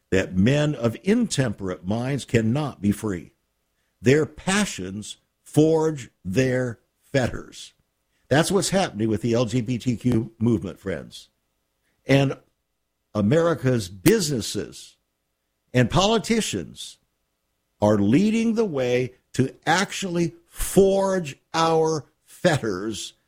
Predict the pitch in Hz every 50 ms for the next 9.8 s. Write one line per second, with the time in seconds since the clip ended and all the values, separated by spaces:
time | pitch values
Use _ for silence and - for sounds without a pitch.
0 | _ _ _ _ _ - 131 120 127 117 - - 120 123 110 101 - 113 98 80
1 | 71 - - - _ _ _ _ _ _ _ _ _ _ _ _ _ _ _ _
2 | _ _ _ _ _ _ _ _ _ _ _ _ _ _ _ _ _ _ _ _
3 | _ _ _ - - - 285 - 190 208 226 220 220 226 214 143 107 98 - -
4 | - - - - _ _ _ _ _ _ _ _ _ _ _ _ - - 127 139
5 | 143 117 151 135 101 143 147 139 147 151 151 156 170 165 175 156 139 202 196 147
6 | 107 95 87 90 98 110 123 135 139 143 147 - - 143 151 151 151 165 156 135
7 | 175 170 131 - - 95 92 90 95 104 104 107 98 - 110 113 113 120 107 90
8 | 76 53 - _ _ _ _ _ _ _ _ - 165 165 - - - 190 214 214
9 | 214 208 - 156 170 160 - 190 160 - - 101 98 107 127